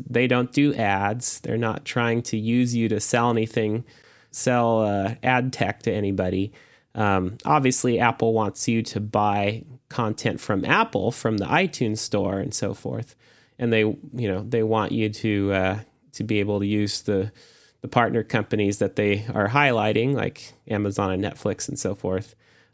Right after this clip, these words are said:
Um, but I trust Apple way more than I trust anyone else to protect my privacy, to protect my data, to not start engaging in slimy business practices around advertisements and so forth.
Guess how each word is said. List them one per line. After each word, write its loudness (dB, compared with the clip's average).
Um, -2
but 2
I 6
trust -2
Apple 0
way 2
more 2
than 2
I 0
trust -2
anyone 2
else 0
to -2
protect 0
my 2
privacy, 2
to -10
protect -2
my 0
data, 2
to -6
not 0
start 0
engaging 0
in 0
slimy 0
business 0
practices -2
around -2
advertisements -2
and -6
so -4
forth. -6